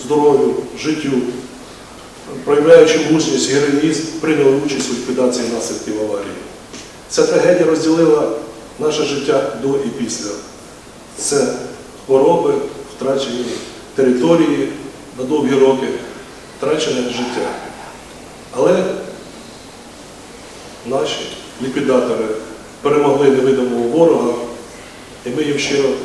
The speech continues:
за це дякуємо. Дякуємо за ту можливість жити і працювати на нашій рідній землі. Сьогодні нова небезпека, сьогодні нова біда. Московський агресор руйнує наші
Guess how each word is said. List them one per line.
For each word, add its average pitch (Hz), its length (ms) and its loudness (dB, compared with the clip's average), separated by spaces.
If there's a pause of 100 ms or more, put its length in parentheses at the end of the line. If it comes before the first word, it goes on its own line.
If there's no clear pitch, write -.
(180)
за 123 80 -2
це - 140 -2
дякуємо. 107 560 0 (400)
Дякуємо 131 440 2
за 123 200 2
ту - 360 -4
можливість 139 680 2 (360)
жити 156 480 0 (400)
і - 60 -6
працювати 131 560 2 (280)
на 120 60 -4
нашій 117 240 -2
рідній 120 400 -2 (160)
землі. 117 380 -4 (920)
Сьогодні 160 600 2 (460)
нова 123 380 2 (140)
небезпека, 117 640 0
сьогодні 113 460 -6
нова 123 280 -2
біда. 147 460 -2 (960)
Московський 156 560 0
агресор 135 540 2 (320)
руйнує 156 400 2
наші 123 380 0